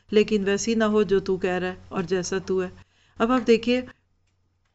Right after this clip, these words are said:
कि अगर आप मोमिन के दिल को देखिए कि उसके अंदर एक शम्मा जो रोशन होती है नूर की, तो बिल्कुल आप इंसानी वजूद को देखें।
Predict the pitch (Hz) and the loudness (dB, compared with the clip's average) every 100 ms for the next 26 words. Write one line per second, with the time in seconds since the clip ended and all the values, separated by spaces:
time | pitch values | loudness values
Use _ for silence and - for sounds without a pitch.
0 | - - 220 226 226 226 202 196 226 247 | -8 2 4 6 2 2 -2 2 2 2
1 | 233 233 226 214 214 233 220 208 208 214 | 4 6 8 6 6 4 6 4 2 -4
2 | 214 226 220 - 208 190 214 214 214 - | 2 2 0 2 0 2 2 4 2 -2
3 | 214 226 240 233 233 - 202 196 220 202 | -2 2 2 4 2 0 -4 0 -2 -2
4 | 196 208 202 196 196 208 220 214 220 _ | -4 0 0 0 0 -2 0 -4 -4 _
5 | _ _ - 254 202 269 285 - 294 285 | _ _ -2 -2 0 0 0 0 0 2
6 | 233 214 214 208 202 220 208 214 240 214 | 2 0 0 -2 -2 0 0 2 2 0
7 | 202 226 247 214 202 233 | 0 2 4 4 2 -2